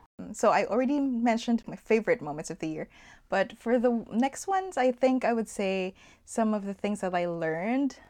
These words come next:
So much has happened and, you know, we've adjusted to a lot of things. And one of the things that I wanted to highlight would be adjusting with a working from home environment. You know, we, you work in a, in an office, that's, that's what you do before.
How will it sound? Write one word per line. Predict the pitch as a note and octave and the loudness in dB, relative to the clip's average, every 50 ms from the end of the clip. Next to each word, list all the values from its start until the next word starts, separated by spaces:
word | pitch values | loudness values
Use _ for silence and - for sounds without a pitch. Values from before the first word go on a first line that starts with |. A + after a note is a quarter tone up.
| - - | -20 -20
So | - - - C#4 | -12 -8 -6 -6
much | D#4+ D#4+ | -4 -4
has | E4 D4 - | -4 -4 0
happened | B3+ B3 A#3+ A#3+ B3+ A#3+ A#3+ A#3+ A#3+ - | 2 2 2 2 2 2 2 2 0 -2
and, | - F3+ F#3+ F#3 - - - | -4 -8 -8 -8 -8 -8 -6
you | A4 | -2
know, | E4+ D4 D4 | 0 0 2
we've | D4 C4+ C4+ A#3 G#3+ | 2 4 2 4 4
adjusted | - A#3 B3+ B3 A#3+ - C4+ A#3+ - | 2 4 4 2 2 2 -2 0 0
to | C#4 | -2
a | C#4 | 0
lot | C4+ C#4 C#4 C4+ | 0 2 2 0
of | D4 C#4+ | 0 0
things. | - C4 B3 A#3+ A#3+ A#3+ B3 B3 B3 - - _ - | 0 2 4 4 4 4 4 2 -2 -6 -16 _ -2
And | A3+ A3+ A3 G#3+ A3 | 0 0 0 0 0
one | G#3+ A3 A3 G#3+ | 0 0 0 0
of | G#3+ G#3 | 0 0
the | G#3+ G#3+ | -2 -2
things | G#3 A#3 A3 A3+ - | 0 0 0 0 0
that | A3 G#3 | 0 0
I | G#3 G#3 | 0 0
wanted | G3+ G#3 G#3 G#3 G#3 G3+ G3 | 0 0 0 0 -2 -4 -6
to | G#3+ G#3+ | -6 -6
highlight | A3 C4+ C#4+ D4 D4 C#4+ C#4 C4 B3+ B3+ B3 B3 B3+ B3 - | -2 0 0 2 2 2 2 2 2 2 2 2 0 0 0
would | C#4 C4+ A#3+ | 0 0 2
be | A#3+ B3+ B3 B3 B3 - | 2 2 2 2 0 0
adjusting | - F#3+ F#3+ - F#3+ F#3+ - - - F#3+ F#3+ F#3+ F#3 F#3 F#3 F#3+ F#3+ F3 | -2 -4 -2 -4 -4 -6 -6 -6 -4 -4 -4 -2 -4 -4 -4 -6 -6 -4
with | F3 F3 F3 | -4 -4 -4
a | E3 D#3+ | -4 -6
working | E3 E3 E3+ E3+ E3+ - F3+ E3+ E3+ F3 | -4 -4 -6 -6 -6 -8 -12 -12 -12 -12
from | - - D#3 D#3 E3+ | -12 -12 -12 -12 -10
home | E3 E3+ D3+ E3 | -8 -8 -8 -6
environment. | D#3 D#3 F3 - C#3+ C#3+ C#3+ D3+ G3+ B3+ E4 F4+ G4+ - - _ _ _ _ _ _ _ _ - | -8 -10 -8 -8 -8 -6 -6 -6 -6 -6 -6 -6 -10 -12 -18 _ _ _ _ _ _ _ _ -4
You | F#4 G#4+ | -4 0
know, | D4 C4 C#4 | 0 0 0
we, | C4+ B3+ B3+ | 0 0 0
you | B3 A3+ A#3+ A#3+ A#3 | 0 2 2 2 2
work | G#3+ A3 A#3+ A#3+ C#4 | 2 0 0 0 -2
in | C#4+ | 0
a, | C4 - G#3+ G#3 - - | 0 2 0 0 -2 -2
in | G#3+ A#3 | -2 2
an | A#3 A#3 | 2 2
office, | A3 G#3+ G#3 - A#3 A3+ A3 A3 - - - - - - | 2 0 -2 -2 -4 -4 -4 -4 -6 -8 -14 -14 -14 -8
that's, | - G3 G3 - - - | -8 -8 -8 -8 -10 -8
that's | - G#3+ G3+ - - | -6 -6 -6 -4 -2
what | B3 B3 | -2 0
you | B3+ C#4 | 2 2
do | A3 B3 B3 A#3+ A#3 | 2 2 2 0 0
before. | G#3+ A3+ B3 A#3+ - - B3 A#3 A3+ A3 A3 A#3 A#3 | -2 -4 -6 -6 -2 0 0 2 2 2 0 0 -2